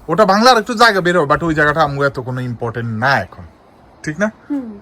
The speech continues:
Speaker 2: কারণ এই জায়গার নিচে পাকা আছে
Speaker 1: মানে,
Speaker 2: না?
Speaker 1: হ্যাঁ,
Speaker 2: আমাদের
Speaker 1: পাকা
Speaker 2: তো,
Speaker 1: আছে।
Speaker 2: হ্যাঁ, রান্নার চুলাটা এখানেও বসাইতে পারবো।
Speaker 1: আচ্ছা, যদি
Speaker 2: হ্যাঁ।
Speaker 1: রান্না টান্না, আচ্ছা, ঠিক আছে।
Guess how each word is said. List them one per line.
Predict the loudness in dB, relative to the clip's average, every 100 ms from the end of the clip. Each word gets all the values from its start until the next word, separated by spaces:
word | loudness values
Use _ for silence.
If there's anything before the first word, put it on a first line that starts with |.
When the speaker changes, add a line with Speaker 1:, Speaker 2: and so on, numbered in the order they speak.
| -20 -10
Speaker 2:
কারণ | -8
এই | -6
জায়গার | -6 -4 -4
নিচে | -6
পাকা | -6 -6 -4
আছে | -2
Speaker 1:
মানে, | -2 -2
Speaker 2:
না? | -6 -10
Speaker 1:
হ্যাঁ, | -8 -6 -6 -10
Speaker 2:
আমাদের | 0
Speaker 1:
পাকা | 2 4 2 2
Speaker 2:
তো, |
Speaker 1:
আছে। | -6 -8
Speaker 2:
হ্যাঁ, | -10 -4
রান্নার | -2 -2 -4 -6
চুলাটা | -6 -8 -6 -4
এখানেও | -4 -4 -4
বসাইতে | -6 -10 -14 -14
পারবো। | -16 -18 -18 -2
Speaker 1:
আচ্ছা, | -2 -2 -8 -18 -10
যদি | -2 0
Speaker 2:
হ্যাঁ। | 2
Speaker 1:
রান্না | 2 0
টান্না, | -2 -4 0
আচ্ছা, | 0 0 -4
ঠিক | -4 -2
আছে। | -4